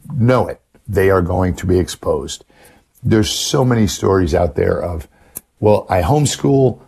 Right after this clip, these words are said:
my house is locked down." Okay, great. Your child goes to their cousin's house. Your child goes to the park to play with other kids. You can't be everywhere twenty-four hours a day.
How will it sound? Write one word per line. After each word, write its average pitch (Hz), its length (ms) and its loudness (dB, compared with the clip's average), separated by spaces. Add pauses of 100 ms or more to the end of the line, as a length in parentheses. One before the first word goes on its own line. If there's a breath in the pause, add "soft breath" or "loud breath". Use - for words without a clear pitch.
(180 soft breath)
my 123 200 2
house 117 340 0
is 107 160 0
locked 101 320 0
down." 95 480 -2 (800)
Okay, 107 260 2
great. 87 360 -2 (840)
Your 92 140 0
child 90 400 0
goes 85 240 0
to - 140 -10
their 78 120 0
cousin's 71 520 -8
house. - 420 -20 (480)
Your 98 160 2
child 92 460 0
goes 87 240 0
to - 140 -6
the 82 100 -2
park - 500 -6
to - 80 -10
play - 240 -4
with 78 220 -4
other 82 200 -4
kids. - 580 -12 (880)
You 104 220 2
can't 107 580 0
be 101 320 2
everywhere 90 520 2
twenty-four 85 640 0
hours 80 220 -4
a 80 40 -8
day. 78 360 -4